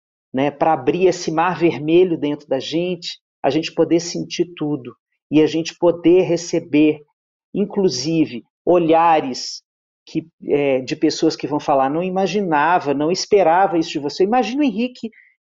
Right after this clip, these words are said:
tendo escutado coisas horrorosas, né, de pessoas que projetaram sobre ele uma,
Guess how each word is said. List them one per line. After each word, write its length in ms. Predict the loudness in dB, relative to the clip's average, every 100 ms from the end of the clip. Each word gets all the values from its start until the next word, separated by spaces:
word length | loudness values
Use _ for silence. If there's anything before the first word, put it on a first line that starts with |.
| _
tendo 280 | 0 0 -2
escutado 800 | -6 -10 -16 -2 2 2 0 0
coisas 320 | 2 2 2
horrorosas, 840 | 0 2 4 4 4 2 -4 -14 -8
né, 220 | -8 -8 -16 _ _
de 160 | -16
pessoas 460 | 0 0 2 -2 -2
que 120 | -6
projetaram 840 | -4 -2 0 -4 0 2 4 2 -2
sobre 460 | -8 -6 -4 -4
ele 360 | 0 2 2 2
uma, 280 | -4 -6